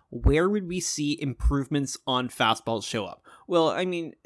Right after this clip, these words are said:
things like run values based on pitch are a really simple thing, and, like, run values based on pitch type is a really prominent thing that shows up on Statcast pages.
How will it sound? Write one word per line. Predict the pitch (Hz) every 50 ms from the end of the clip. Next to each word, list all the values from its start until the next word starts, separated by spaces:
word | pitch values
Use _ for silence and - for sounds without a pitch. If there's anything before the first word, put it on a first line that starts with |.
| - 170
things | - - 208 208 190 -
like | 202 190 - -
run | 139 143 143 151 156 151
values | 143 139 143 147 147 131 -
based | 143 131 123 - 131
on | 123 117
pitch | - 120 123 - -
are | 139 135
a | 127 120
really | 117 113 107
simple | - - - 104 101 - 127 120
thing, | - 143 143 143 147 143 - -
and, | 139 135 131
like, | 123 113 110 - - -
run | - 117 120 123
values | 123 123 123 127 123
based | - 127 117 -
on | 120 117
pitch | - 113 -
type | - 127 120 117
is | 117 113
a |
really | 110 110 113 110
prominent | - 107 107 113 117 117 113 -
thing | - - 110 117 117 110
that | - -
shows | - 110 110 110
up | 113 107 113 - _ _
on | - - 98 101 101
Statcast | - - - - - - 117 113 -
pages. | - 127 127 143 139 131